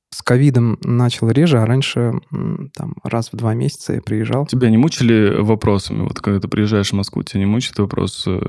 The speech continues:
Speaker 2: вопросами про Питер? Типа, а,
Speaker 1: Ну,
Speaker 2: вот
Speaker 1: вопрос,
Speaker 2: сейчас.
Speaker 1: тебя не мучили вопросом: "Зачем?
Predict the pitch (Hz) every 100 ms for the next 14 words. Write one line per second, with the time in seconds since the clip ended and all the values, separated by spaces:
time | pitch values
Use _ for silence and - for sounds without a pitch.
0 | - 95 95 98 - 98 92 - - 95
1 | - - _ - 107 - 113 101 101 110
2 | 110 123 110 - - - 123 120 147 127
3 | 117 110 117 113 107 113 - 120 110